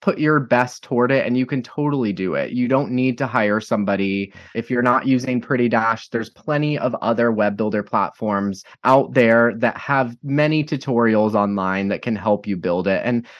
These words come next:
you don't need to overcomplicate it. You don't need to have this crazy intricate website that nobody else has, because most of the time, it, like I said, it's on mobile. You can't really tell that it's a different website anyway.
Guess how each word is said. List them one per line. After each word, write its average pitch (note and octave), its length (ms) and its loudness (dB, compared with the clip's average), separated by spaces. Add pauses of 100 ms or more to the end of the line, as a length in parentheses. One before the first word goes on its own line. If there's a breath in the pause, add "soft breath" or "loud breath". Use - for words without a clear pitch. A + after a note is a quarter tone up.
(160 loud breath)
you F3 80 0
don't G#3 200 2
need G3 180 4
to F#3 60 0
overcomplicate D#3+ 840 -2
it. C#2 120 -6
You B2+ 120 0
don't E3 220 2
need D3 340 0
to C#3+ 160 0
have A2 480 0
this A2+ 260 0 (300 soft breath)
crazy D3 520 2
intricate B2+ 520 -2
website A2 500 2
that G#2+ 160 0
nobody A#2 340 2
else G#2 220 2
has, C#3 320 0
because B2+ 320 -4
most D#3+ 300 0
of F3 80 -6
the E3 80 0
time, A2+ 340 0
it, G#2+ 220 -4
like A#2+ 240 2
I D3 60 4
said, - 200 2
it's B2+ 160 0
on G#2+ 220 2
mobile. A2+ 420 2
You A#2+ 140 2
can't D#3 260 -4
really D3 240 2
tell B2 460 4
that G#2+ 160 0
it's G#2+ 120 -6
a A#2+ 60 0
different A#2 400 0
website G#2+ 460 0
anyway. F#2+ 600 0